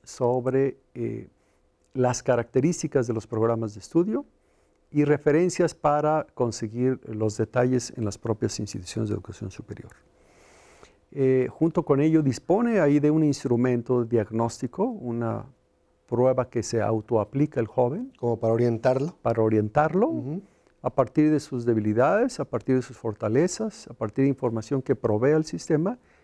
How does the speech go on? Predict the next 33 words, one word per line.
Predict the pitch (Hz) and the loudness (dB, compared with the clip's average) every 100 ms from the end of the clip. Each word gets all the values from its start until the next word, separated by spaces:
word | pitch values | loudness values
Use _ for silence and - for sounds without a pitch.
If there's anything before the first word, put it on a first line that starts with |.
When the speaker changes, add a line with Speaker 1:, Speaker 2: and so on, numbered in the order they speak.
| _ | _
Speaker 1:
y | - | -2
en | 139 | 0
cosa | 139 143 151 | 2 4 4
de | |
minutos | 131 131 139 139 135 | 4 4 2 0 -2
le | 123 | 2
entrega | 110 104 117 117 | 2 2 2 2
un | 131 | 2
resultado | 143 - 151 170 160 | 0 0 0 2 2
con | 151 147 | 2 2
recomendaciones | 131 - 123 120 117 - 143 139 | 2 2 2 2 2 2 0 2
de | 127 | 0
carreras | - 117 127 131 | 0 0 2 0
que | - 113 | -4 -14
quizás | - 135 120 | -2 0 2
no | 127 | 2
sean | - 123 | 4 4
las | 107 | 4
más | 120 175 | 4 4
adecuadas | 160 139 - 139 - | 4 2 4 2 2
por | 135 117 | -2 0
él, | 127 135 _ _ _ _ _ _ | 0 -6 _ _ _ _ _ _
o | 135 | 0
bien | 127 131 139 - | 4 4 4 0
algunas | 131 120 123 123 | 0 2 2 0
que | - | -4
pudiera | - 113 110 123 127 123 | -6 -4 4 4 4 0
ser | - 120 113 | 2 0 0
entre | - 107 113 107 | -6 -8 -2 0
las, | 107 110 - | -2 -4 -10
eh, | 127 | -8
más | 107 113 - | -4 -4 -4
adecuadas | 110 - 113 - | -8 0 -2 -2